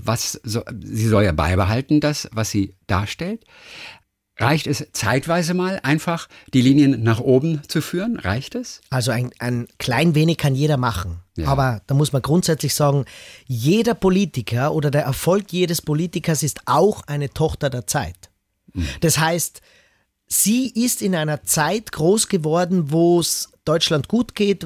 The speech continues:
Speaker 2: wo es Stabilität nur braucht und wo man gesehen hat, außen herum läuft's schlecht. Man denkt sich an den Berlusconi, Italien, das Chaos, da hat man sich gedacht, bei uns ist alles noch gut.
Speaker 1: Mhm.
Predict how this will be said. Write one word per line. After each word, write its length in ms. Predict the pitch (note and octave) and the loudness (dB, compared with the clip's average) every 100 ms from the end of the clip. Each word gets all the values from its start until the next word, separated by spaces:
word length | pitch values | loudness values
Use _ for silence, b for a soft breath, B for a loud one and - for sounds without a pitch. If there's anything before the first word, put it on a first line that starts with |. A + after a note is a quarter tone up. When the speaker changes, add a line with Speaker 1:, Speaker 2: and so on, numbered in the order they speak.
| D3+ | -2
Speaker 2:
wo 100 | E3 | 0
es 80 | - | 0
Stabilität 680 | - D3+ D3 C#3+ F3 F#3 | 0 0 2 0 0 2
nur 80 | F#3 | 0
braucht 320 | D3+ D3 D#3+ | 0 -4 -2
und 100 | D#3 | -4
wo 80 | D#3 | -2
man 180 | D3+ C#3+ | -2 -2
gesehen 440 | C3 - F#3+ A3 | -4 0 2 4
hat, 220 | F#3 D#3+ | 2 -2
außen 280 | - F3 E3+ | 0 0 2
herum 300 | D#3+ C#3+ D#3+ | 0 2 0
läuft's 340 | D#3 C#3 B2+ - | 2 0 0 -2
schlecht. 340 | D3+ F3+ - | 0 0 -2
Man 80 | C#3+ | -2
denkt 220 | C#3 D3 | -2 -4
sich 100 | D3 | -2
an 60 | C#3 | -4
den 80 | B2+ | -2
Berlusconi, 640 | C#3+ C#3 - E3+ F#3 E3+ | -4 -4 -2 2 2 0
Italien, 480 | C#3+ E3 F3+ F3+ D#3+ | -2 -2 0 0 0
das 180 | C3+ | -4
Chaos, 420 | - E3 E3+ E3 - B B B B | -2 0 0 -2 -6 B B B B
da 100 | - | 0
hat 180 | C3+ E3 | 2 2
man 80 | E3+ | 0
sich 140 | D#3+ | 0
gedacht, 340 | D#3+ D3+ D#3 - | 0 0 0 2
bei 100 | D3 | 2
uns 200 | E3 F3 | 2 2
ist 140 | E3 | -2
alles 300 | - C#3+ C#3+ | -2 -2 -2
noch 180 | C#3 B2 | -4 -4
gut. 280 | - G#2 - | -6 -8 -6
Speaker 1:
Mhm. 160 | D2+ | -6